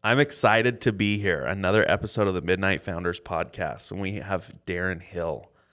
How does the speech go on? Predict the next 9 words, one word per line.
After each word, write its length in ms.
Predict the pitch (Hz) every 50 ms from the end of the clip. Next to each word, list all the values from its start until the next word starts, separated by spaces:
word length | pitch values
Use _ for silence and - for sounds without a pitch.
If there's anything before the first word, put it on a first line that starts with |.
| _ _ _ _ _ _ _ _ -
the 80 | 104
founder, 640 | - - - 104 95 98 107 104 110 110 110 113 113 - - _ - _ _ _ _ _ _ _ _
s-, 140 | _ - - - _ _ _ _ _ _
started 680 | - - - - - 113 101 101 104 107 104 104 101 98
the 80 | 95
vision 680 | 90 90 95 95 98 98 98 101 95 98 98 104 101 - -
of 200 | - 87 82 87
Rev 280 | 85 90 90 87 87
Road. 380 | 85 78 73 71 62 55 - -